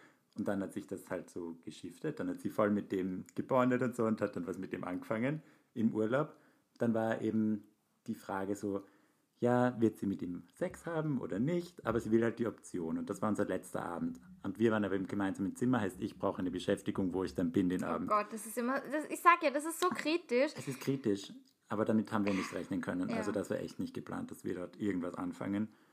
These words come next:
Speaker 1: Zumindest nicht in der Nacht. Wir hätten ja untertags auch, aber das hat sich halt so,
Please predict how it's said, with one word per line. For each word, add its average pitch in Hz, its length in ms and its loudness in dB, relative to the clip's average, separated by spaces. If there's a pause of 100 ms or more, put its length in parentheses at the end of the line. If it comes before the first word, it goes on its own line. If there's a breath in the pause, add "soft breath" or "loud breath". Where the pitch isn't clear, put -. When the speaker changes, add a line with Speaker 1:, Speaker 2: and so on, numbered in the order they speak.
(100)
Speaker 1:
Zumindest 110 400 4
nicht - 260 0 (400)
in 98 140 0
der 87 80 0
Nacht. 82 320 -2 (100)
Wir 87 140 -4
hätten 82 160 -6
ja 92 60 0
untertags 87 500 -4
auch, 92 260 -4
aber 95 220 0
das 92 220 -2
hat 92 120 0
sich 104 140 -2
halt 92 140 0
so, 90 240 0